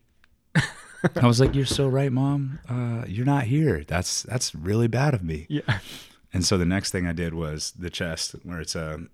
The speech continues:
Speaker 2: it's actually called a trivet.
Speaker 1: Okay.
Speaker 2: And it's what you sit your mail on. It's a fancy Southern thing.
Speaker 1: Yeah.
Speaker 2: Uh, it's like they make 'em out of cast iron or gold or copper or what, like, bronze.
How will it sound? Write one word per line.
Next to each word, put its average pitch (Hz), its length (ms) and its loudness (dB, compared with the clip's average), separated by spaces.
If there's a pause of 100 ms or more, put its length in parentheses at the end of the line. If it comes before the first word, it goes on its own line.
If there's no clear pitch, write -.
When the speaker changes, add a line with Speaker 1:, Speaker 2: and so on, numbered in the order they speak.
(280)
Speaker 2:
it's - 100 -4
actually 120 240 0
called 101 140 -2
a 85 40 -4
trivet. 110 500 -4 (240)
Speaker 1:
Okay. 104 260 -4 (420)
Speaker 2:
And 92 260 -2
it's - 280 -8
what 101 220 -4
you 101 100 -4
sit - 420 -4 (380)
your 90 200 -6
mail 90 320 -4
on. 135 300 -4 (680)
It's - 120 -8
a - 40 -6
fancy 76 400 0
Southern 80 380 2
thing. 82 260 2
Speaker 1:
Yeah. 139 240 0 (440)
Speaker 2:
Uh, 78 340 -2
it's - 160 -4
like 78 240 -4
they 82 120 -2
make 80 180 -4
'em 80 80 -4
out 76 100 -4
of 73 80 -10
cast - 380 -6
iron 71 480 -4
or 65 60 -10
gold 69 540 -6 (220)
or 65 440 -8 (200)
copper 73 640 -6 (160)
or 67 500 -10
what, 80 120 -6 (320)
like, - 160 -12 (160)
bronze. 78 560 -2